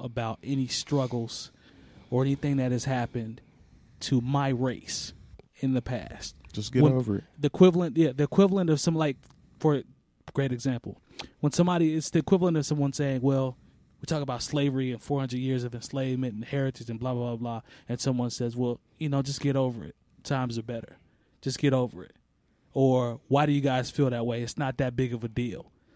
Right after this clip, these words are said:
Speaker 1: Like, those are the types of things that
Speaker 2: <clears throat>
Speaker 1: really, truly rub me the wrong way, because you don't, who are you to tell me how my race is supposed to react or feel about anything?
Speaker 2: Mm-hmm.
Speaker 1: What gives you the merit to do that?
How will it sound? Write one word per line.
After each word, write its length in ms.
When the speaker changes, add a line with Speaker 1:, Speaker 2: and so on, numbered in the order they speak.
Speaker 1:
Like, 300
those 320
are 40
the 100
types 360
of 60
things 320
that 120
Speaker 2:
<clears throat> 60
Speaker 1:
really, 600
truly 480
rub 300
me 120
the 120
wrong 300
way, 180
because 540
you 120
don't, 200
who 200
are 40
you 160
to 120
tell 320
me 440
how 180
my 240
race 600
is 140
supposed 460
to 60
react 460
or 60
feel 260
about 240
anything? 540
Speaker 2:
Mm-hmm. 340
Speaker 1:
What 140
gives 240
you 60
the 100
merit 300
to 80
do 300
that? 240